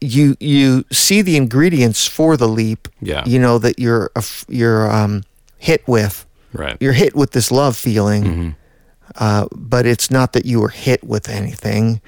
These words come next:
Speaker 1: You weren't daubed or smeared.
Speaker 2: <laughs> No.
Speaker 1: Except figuratively.
Speaker 2: Right.
Speaker 1: It, it leaped,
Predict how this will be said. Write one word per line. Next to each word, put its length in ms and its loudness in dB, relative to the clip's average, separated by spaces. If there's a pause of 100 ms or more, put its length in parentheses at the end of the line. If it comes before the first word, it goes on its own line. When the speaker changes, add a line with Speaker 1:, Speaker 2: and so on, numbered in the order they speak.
(180)
Speaker 1:
You 160 -2
weren't 300 -2
daubed 480 0
or 80 -2
smeared. 640 -2 (440)
Speaker 2:
<laughs> 60 -16 (340)
No. 240 0 (100)
Speaker 1:
Except 420 0
figuratively. 960 -2 (160)
Speaker 2:
Right. 280 -2 (300)
Speaker 1:
It, 240 2 (300)
it 160 0
leaped, 580 -2